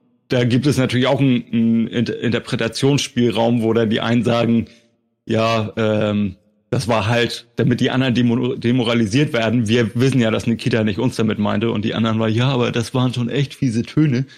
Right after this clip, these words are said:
Das hat mich schon auch demoralisiert“, so. Ähm,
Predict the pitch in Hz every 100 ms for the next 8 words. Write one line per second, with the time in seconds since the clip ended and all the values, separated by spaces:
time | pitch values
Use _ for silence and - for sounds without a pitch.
0 | _ _ - 120 127 123 131 170 135 107
1 | 135 117 113 113 110 110 104 123 135 160
2 | 165 - - _ - - 123 120 113 110